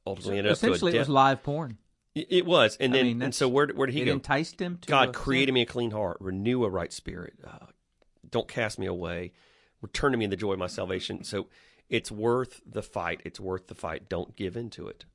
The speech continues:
Speaker 1: Um, keep fighting. Keep fighting. So what does that mean? That,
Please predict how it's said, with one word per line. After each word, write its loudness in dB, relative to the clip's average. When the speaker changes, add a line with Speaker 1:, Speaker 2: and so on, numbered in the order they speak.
Speaker 1:
Um, -14
keep -6
fighting. -10
Keep -10
fighting. -8
So -4
what 4
does 0
that -2
mean? 0
That, -10